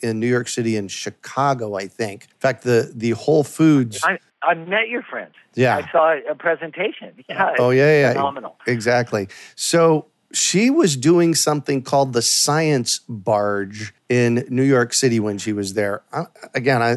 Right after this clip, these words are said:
Speaker 1: I'm thinking it's about fifteen years ago. And it's a barge. And part of, and they grew, they put a greenhouse on the barge. They put solar panels on the barge. They put a water machine that would, uh, you know, get, make the salt water fresh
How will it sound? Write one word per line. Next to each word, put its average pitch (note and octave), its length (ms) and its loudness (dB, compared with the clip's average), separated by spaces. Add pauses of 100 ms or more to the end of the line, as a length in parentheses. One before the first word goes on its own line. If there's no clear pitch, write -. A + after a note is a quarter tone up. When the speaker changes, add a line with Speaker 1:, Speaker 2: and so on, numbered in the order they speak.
(100)
Speaker 1:
I'm C3 160 0
thinking D3 240 -2
it's B2 120 -4
about B2 240 -2
fifteen A2+ 340 -4
years A2+ 180 -2
ago. G#2+ 240 -6 (500)
And C3+ 280 0 (180)
it's D3 200 0
a C#3 40 0
barge. B2 600 0 (140)
And B2+ 240 0 (180)
part F3 320 2
of, D3 240 0 (100)
and B2+ 140 2
they B2+ 100 2
grew, C3+ 560 2
they B2 140 0
put C#3 180 0
a C3 60 4
greenhouse D3+ 920 0 (160)
on C3+ 160 2
the E3+ 80 2
barge. A#2+ 360 2
They A#2 100 0
put A#2+ 240 -6
solar A#2 280 0
panels A#2 360 0
on A2+ 100 0
the A2 80 -4
barge. G#2+ 400 0
They G#2+ 140 -2
put A2 340 -2 (220)
a A2 140 -4
water B2+ 280 2
machine A#2+ 480 -2
that A2+ 140 0
would, G#2+ 320 -4
uh, G#2 220 -4 (100)
you A2 140 -6
know, G#2 80 -2
get, G#2+ 260 -4 (100)
make A#2+ 180 -2
the A#2+ 100 -4
salt A#2+ 240 0
water A2+ 320 2
fresh A#2 520 -2